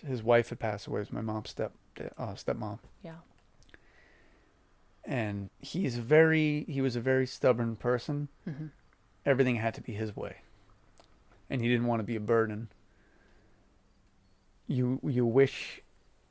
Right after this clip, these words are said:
Speaker 1: you could have done something different for him. You know, he, he was down in Florida, and, uh, his wife passed away.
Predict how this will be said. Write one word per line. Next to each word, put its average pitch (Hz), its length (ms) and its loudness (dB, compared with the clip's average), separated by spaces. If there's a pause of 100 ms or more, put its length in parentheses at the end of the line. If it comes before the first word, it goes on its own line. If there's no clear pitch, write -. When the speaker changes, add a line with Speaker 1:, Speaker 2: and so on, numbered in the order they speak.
(600)
Speaker 1:
you 147 140 0
could 139 140 2
have 120 100 2
done 127 380 2 (120)
something 123 400 -2
different 127 320 -2
for 135 260 0
him. 135 160 -6 (1500)
You 135 140 -6
know, 107 120 -2
he, 107 260 -4
he 117 160 -4
was 110 160 -2
down 117 200 4
in 107 60 -4
Florida, 110 580 2
and, 101 320 -4
uh, 98 280 -6 (1600)
his 120 140 -10
wife 117 260 -2
passed 127 300 -2
away. 117 380 -2